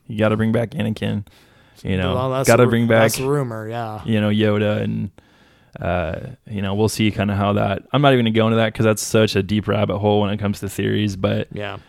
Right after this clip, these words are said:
Speaker 1: uh, something I wanna, uh, talk about is, like, do you actually, do you think it's gonna be good?
Speaker 2: Well, let's save that question for the ne-, uh,
Speaker 1: Oh, for the, after this one?
Speaker 2: Yeah, after this one.
Speaker 1: Okay, so who,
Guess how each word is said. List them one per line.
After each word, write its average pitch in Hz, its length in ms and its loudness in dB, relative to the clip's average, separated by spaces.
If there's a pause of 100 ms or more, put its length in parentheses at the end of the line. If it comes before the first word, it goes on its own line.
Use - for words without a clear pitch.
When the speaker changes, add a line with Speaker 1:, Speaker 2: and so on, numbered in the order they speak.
(180)
Speaker 1:
uh, 110 440 4
something 220 280 0
I - 20 2
wanna, 107 500 0 (420)
uh, 87 380 -6 (120)
talk 107 220 0
about 107 260 2
is, 104 160 -2
like, 104 280 -4
do 113 100 2
you 151 260 0
actually, 196 360 -2
do 123 180 0
you 165 100 2
think 196 140 -2
it's - 80 -2
gonna 147 140 -2
be 113 120 -2
good? 104 400 -2
Speaker 2:
Well, 156 140 0
let's 190 160 -2
save 151 180 -2
that 127 180 -6
question 123 380 -8
for 110 340 -8
the 107 120 -16
ne-, 110 160 -16 (280)
uh, 110 240 -14
Speaker 1:
Oh, 120 160 8
for 117 140 2
the, 107 80 2
after 107 260 0
this 104 180 -8
one? 120 200 -6
Speaker 2:
Yeah, 131 240 -6
after 113 420 -10
this 113 220 -8
one. 110 340 -10
Speaker 1:
Okay, 107 260 2
so 113 200 2
who, 185 480 4